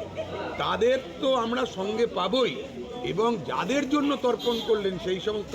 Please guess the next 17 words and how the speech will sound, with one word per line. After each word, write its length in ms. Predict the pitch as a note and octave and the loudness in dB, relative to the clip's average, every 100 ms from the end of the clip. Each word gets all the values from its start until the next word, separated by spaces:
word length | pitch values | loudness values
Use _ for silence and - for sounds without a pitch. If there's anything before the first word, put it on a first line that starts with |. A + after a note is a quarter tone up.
| G3 | -2
মানুষ 160 | G3 F#3+ F#3+ | 0 0 2
যারা 160 | F#3+ F3+ - - - B2+ | 0 0 -4 -12 -8 -4
আমাদের 260 | E3 A#3+ B3 B3 | 0 2 2 2
ছেড়ে 160 | A3+ G#3+ | 2 4
চলে 180 | G#3 G3+ | 2 2
গেছে, 160 | F#3 D#3+ D#3 | 0 -2 -4
আমরা 180 | F3 F#3+ | -2 0
তো 160 | G#3 G3+ F#3+ - - - - | 4 4 4 -4 -14 -14 -4
ধর্মে 280 | B2+ D3+ F#3+ | -2 0 0
বিশ্বাস 380 | E3 E3+ - G#3+ - | -2 -2 -2 -2 -2
করি, 160 | C4 A#3+ A#3 - E3+ | -2 -2 -4 -8 -4
যে 80 | A#3+ | 0
যার 200 | A#3 A3+ F#3 | 0 0 0
ধর্ম 200 | G3+ G#3 F#3 | 0 0 0
সে 80 | G3 F#3 | -2 0
তার 120 | F#3 F3+ | -2 -2
মতন 200 | E3+ | -2